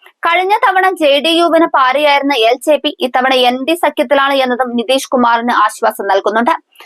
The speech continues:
സീമാചൽ മേഖലയിലെ ഉവൈസിയുടെ മജ്ലിസ് പാർട്ടിയും പ്രശാന്ത് കിഷോറിന്റെ ജൻസുരാജ് പാർട്ടിയും വോട്ട് ഭിന്നിപ്പിച്ചാൽ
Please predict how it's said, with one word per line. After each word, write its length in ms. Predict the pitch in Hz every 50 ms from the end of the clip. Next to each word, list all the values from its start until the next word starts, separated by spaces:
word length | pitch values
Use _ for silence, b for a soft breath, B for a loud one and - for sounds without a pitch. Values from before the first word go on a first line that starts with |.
| B B B
സീമാചൽ 560 | - 269 247 240 247 247 - - - 277 269
മേഖലയിലെ 560 | 269 269 269 254 - - 269 269 262 285 294 -
ഉവൈസിയുടെ 760 | - 254 233 220 262 269 311 320 - - 330 311 302 302 285 -
മജ്ലിസ് 580 | 247 247 240 247 247 - 311 302 311 302 - - -
പാർട്ടിയും 440 | 302 294 277 247 - 285 294 466 480 _ B B B B B B
പ്രശാന്ത് 460 | 285 285 277 - 349 330 339 339 311 302
കിഷോറിന്റെ 520 | 370 339 - 359 339 330 330 311 302 277 233
ജൻസുരാജ് 680 | 233 - 269 262 277 285 - 330 320 311 311 302 - 359
പാർട്ടിയും 460 | - 320 302 302 302 - 302 285 254
വോട്ട് 300 | 233 247 254 262 254 349
ഭിന്നിപ്പിച്ചാൽ 560 | 294 302 277 269 277 247 277 - - 285 440